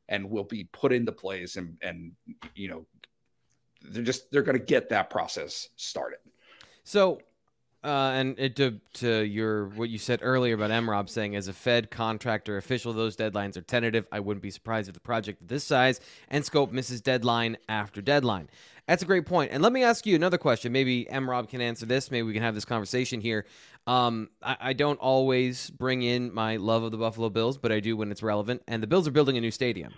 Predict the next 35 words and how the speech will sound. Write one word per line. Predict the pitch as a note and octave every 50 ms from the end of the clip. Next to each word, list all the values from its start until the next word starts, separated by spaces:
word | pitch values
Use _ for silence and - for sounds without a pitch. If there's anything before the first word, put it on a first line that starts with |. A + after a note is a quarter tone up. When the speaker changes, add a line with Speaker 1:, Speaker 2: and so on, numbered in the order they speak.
| - _ _ _ _ _
Speaker 2:
They're | - C3 D3 D#3+
building | C#3+ A2 D3+ E3 D3+ D3+ C3+
a | B2
brand | G#2 F2 A#2 C3 D3 D#3 C#3+ C3
new | B2 A2
stadium | G#2 - - G2 F2 D#2 C#2 - -
from | - - - C#3+ C3+ C3 B2
the | A#2+ G#2
ground | G2+ C3 C3 B2 A#2+ A#2 G#2+ G#2
up. | F#2+ - - - - _ _ _ _ _ _ _ _ _ _ _ _ _ -
Uh, | B2 A#2 A#2 -
its | - D#3+ F3+ -
completion | - F#3+ E3 C3 D3+ F#3 F#3 - D#3+ D3+
date | C3+ C#3 B2
is | B2
twenty | - C#3+ C#3+ C3 A#2
twenty-six, | - A#2+ G#2+ - - A2 - - - - - - - _ _ -
and | A2+ A#2
they're | C3 C3
starting. | B2+ - - C#3 C3 B2+ A#2+ A2+ - _ - _ _
So, | - - D#3+ D3 - - _ -
so | - - - F#3 D#3+
why | C#3 B2 A#2 B2+ C#3+ D3+ E3+ F3+ G3+ G3+
is | G3+ G3 E3 D#3+ D3+ C3+ -
Penn | - - D#3+ D3 C3+
State's | - - - E3 D#3+ D3+ C#3+ - - -
timeline | - D3+ C3+ C3+ C3 B2+ B2 A#2+ A#2 A2+
so | - - - - - D#3+ D#3+ F3+ F3+
much | F3 E3 D#3+ - -
longer? | C3 B2+ C3 C3+ C3+ B2+ G#2 G2
Is | A2 B2 C3
it | D3
literally | C3 C3 D3 D3 D3 D3 D3 C#3+
just | B2 C3 C3+ -
money? | A#2+ A#2+ B2 B2+ C#3 D3+ E3 E3